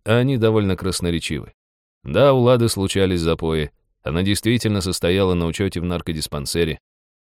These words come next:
Но буквально за месяц до своей смерти Лада сильно изменилась.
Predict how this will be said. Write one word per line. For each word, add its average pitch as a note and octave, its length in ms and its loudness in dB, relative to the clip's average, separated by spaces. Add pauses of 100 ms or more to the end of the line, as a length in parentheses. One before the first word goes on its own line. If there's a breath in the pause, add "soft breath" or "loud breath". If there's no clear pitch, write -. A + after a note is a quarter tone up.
(100)
Но C#2 140 -8
буквально G2+ 480 2
за F#2 120 4
месяц F#2 420 0
до D#2+ 120 -6
своей D#2+ 240 -2
смерти G2+ 400 0
Лада D#2+ 260 0
сильно G2+ 380 -2
изменилась. F#2 640 -2